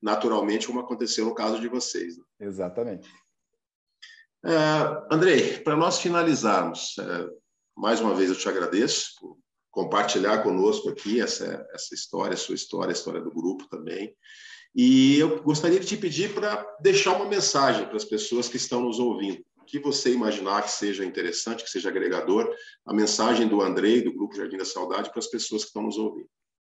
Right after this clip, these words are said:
Speaker 2: Bom, é, até vou aproveitar o gancho do que a gente tava falando um pouco atrás, que eu gosto muito de falar de propósito, né? Então, a minha recomendação para os nossos ouvintes é para que eles entenderem e buscarem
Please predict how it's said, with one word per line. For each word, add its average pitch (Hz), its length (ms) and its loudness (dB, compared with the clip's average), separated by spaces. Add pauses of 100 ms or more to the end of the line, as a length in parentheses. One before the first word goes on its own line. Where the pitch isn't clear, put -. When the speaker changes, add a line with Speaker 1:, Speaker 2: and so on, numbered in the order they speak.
(1400)
Speaker 2:
Bom, 139 300 2
é, 123 520 6
até 120 240 0
vou 208 120 2
aproveitar 165 340 0
o 147 80 6
gancho 127 300 -2
do - 60 -16
que 110 100 -10
a - 20 -12
gente 113 100 -14
tava 107 140 -2
falando 107 240 0
um 98 60 -6
pouco 107 200 -4
atrás, 120 720 -4
que - 80 -6
eu 123 60 -2
gosto 143 320 0
muito 151 180 -6
de 143 80 -10
falar 156 220 4
de 151 140 -2
propósito, 113 800 0 (160)
né? 98 220 -14 (720)
Então, 147 580 -2 (320)
a 98 160 -14
minha 131 200 -6
recomendação 156 600 0
para 147 180 2
os 123 60 2
nossos 120 280 -2
ouvintes 117 520 -4
é 127 200 2
para 156 720 0 (400)
que - 120 -12
eles 165 160 -6
entenderem 170 840 2
e 117 40 -8
buscarem 131 720 -2